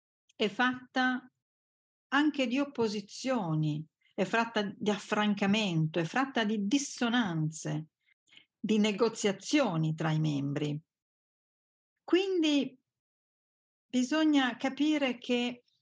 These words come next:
eh, un certo tipo di genitorialità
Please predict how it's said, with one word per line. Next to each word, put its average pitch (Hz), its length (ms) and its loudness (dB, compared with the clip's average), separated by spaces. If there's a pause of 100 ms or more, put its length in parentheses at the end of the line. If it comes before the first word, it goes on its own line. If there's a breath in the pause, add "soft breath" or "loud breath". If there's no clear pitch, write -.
(260)
eh, 220 460 -4 (800)
un 285 220 2
certo 302 380 0
tipo 311 400 0
di 214 160 -2
genitorialità 202 1120 0